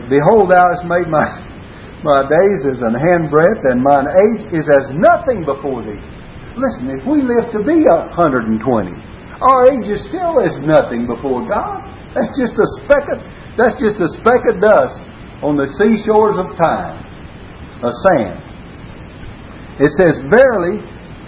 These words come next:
every man at his best state," not his worst state,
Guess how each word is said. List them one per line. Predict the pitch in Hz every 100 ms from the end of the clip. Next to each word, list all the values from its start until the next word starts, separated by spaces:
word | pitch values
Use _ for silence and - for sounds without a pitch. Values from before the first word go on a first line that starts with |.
| 269 320
every | 285 233
man | 180 190 226 -
at | 208 185
his | 196 156 - -
best | 294 320 - - -
state," | 156 110 - - - - - -
not | 131 269
his | 220 156
worst | 196 240 -
state, | 127 98 110